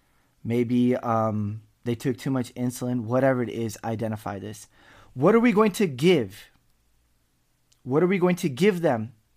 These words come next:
if we see these signs? Simple carbohydrate. You see a child and they look hypoglycemic, give them simple carbohydrates. What is an example of simple carbohydrates? How about some fruit juice?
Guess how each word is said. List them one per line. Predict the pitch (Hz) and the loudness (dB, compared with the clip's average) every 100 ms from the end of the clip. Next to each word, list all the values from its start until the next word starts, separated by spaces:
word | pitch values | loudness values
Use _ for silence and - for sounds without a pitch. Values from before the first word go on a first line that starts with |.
| _ _ _ _ _ - | _ _ _ _ _ -6
if | 139 - | -6 -2
we | 139 | -4
see | 135 - 165 | -4 -6 -6
these | 160 123 110 | -4 -4 -4
signs? | - 101 98 101 - _ _ _ _ _ _ | -6 -8 -10 -16 -20 _ _ _ _ _ _
Simple | _ - 131 135 | _ -10 -8 -8
carbohydrate. | - 110 104 95 110 101 - _ _ - | -8 -6 -6 -10 -12 -18 -20 _ _ -12
You | 160 | -8
see | - 220 | -4 -4
a | |
child | 220 - 147 139 143 _ - | -4 2 4 4 0 _ -10
and | 135 135 | -6 -2
they | |
look | 135 170 180 | 0 0 0
hypoglycemic, | 170 160 175 147 147 131 190 185 101 110 - - _ - _ _ _ _ _ _ _ _ _ _ _ _ _ _ - | -2 0 -2 -2 -2 -2 -6 -4 -6 -8 -16 -20 _ -20 _ _ _ _ _ _ _ _ _ _ _ _ _ _ -6
give | 143 170 | -2 0
them | 160 | -2
simple | 160 - 135 135 | -4 -8 -8 -6
carbohydrates. | 131 120 120 147 127 113 - - _ _ _ _ _ | -6 -6 -4 -4 -4 -8 -10 -20 _ _ _ _ _
What | 123 139 | -4 -2
is | 139 | -2
an | 139 | -2
example | 131 120 127 131 | -4 -4 -4 -6
of | 117 | -8
simple | 127 127 | -8 -8
carbohydrates? | - 127 120 123 127 147 170 - - _ _ _ _ _ _ _ _ _ _ _ | -4 -4 -2 -4 -4 -6 -8 -16 -20 _ _ _ _ _ _ _ _ _ _ _
How | 135 | -8
about | 139 139 | -8 -8
some | 120 | -10
fruit | - 139 | -4 -4
juice? | 123 127 110 - | -2 -2 -2 -10